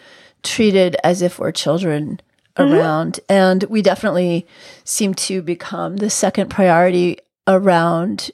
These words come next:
Speaker 1: childbirth. And of course, none of us as pregnant mamas wouldn't put our healthy baby as the first priority, but I think our definition of a healthy mom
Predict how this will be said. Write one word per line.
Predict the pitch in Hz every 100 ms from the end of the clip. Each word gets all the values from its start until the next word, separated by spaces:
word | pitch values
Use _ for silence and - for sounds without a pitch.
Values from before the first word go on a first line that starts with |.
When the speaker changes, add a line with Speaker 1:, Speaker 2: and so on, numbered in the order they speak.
| -
Speaker 1:
childbirth. | - 147 170 151 110 196 -
And | 202 190 190
of | - -
course, | - 202 196
none | 190 185 180 185
of | 165
us | 156 -
as | 156 156 175 -
pregnant | - 160 202 -
mamas | 156 170 165
wouldn't | 196 190 180 160
put | - 190 - -
our | 160 156
healthy | 180 175 - 175
baby | 165 165 190 160 185 _ _ _ - - _ -
as | 185 175
the | 180
first | - 180
priority, | - 180 180 226 190 190
but | 175
I | 180
think | 202 247
our | 196
definition | 185 170 190 180 202 196
of | 156
a |
healthy | 165 175 180 202 175
mom | 147 139 156 226